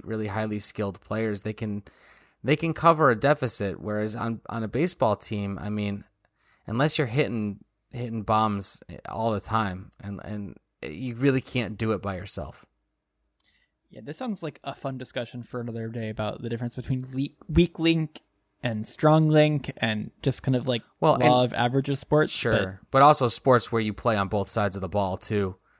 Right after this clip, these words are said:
Speaker 1: which is another, another thing. And in baseball, you do play defense and offense, but pitching versus hitting, um, you know, those are very,
Speaker 2: Oof,
Speaker 1: very
Speaker 2: yeah.
Speaker 1: different, uh, situations. Anyway,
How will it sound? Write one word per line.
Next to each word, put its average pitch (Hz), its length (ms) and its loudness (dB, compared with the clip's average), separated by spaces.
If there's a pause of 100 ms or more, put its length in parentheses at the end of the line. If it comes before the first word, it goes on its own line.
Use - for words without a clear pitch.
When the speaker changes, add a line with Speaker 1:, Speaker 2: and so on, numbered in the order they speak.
(140)
Speaker 1:
which 107 140 -4
is 104 120 -2
another, 98 460 0
another 101 280 -2
thing. 107 180 -2
And 104 140 -2
in 113 160 -6
baseball, 113 420 0
you 101 140 -4
do 104 260 -2
play 101 360 -2
defense 101 520 -4
and 95 140 -4
offense, 101 480 -4
but - 380 -2
pitching 110 560 0 (320)
versus 104 340 -2
hitting, 98 400 -2 (800)
um, 90 460 -4
you 113 100 -4
know, 101 120 2
those 104 200 0
are 104 80 0
very, 101 300 2
Speaker 2:
Oof, 92 60 -4
Speaker 1:
very 98 160 0
Speaker 2:
yeah. 101 80 -4
Speaker 1:
different, 98 460 -4 (400)
uh, 95 320 -10
situations. - 640 -10
Anyway, 123 400 6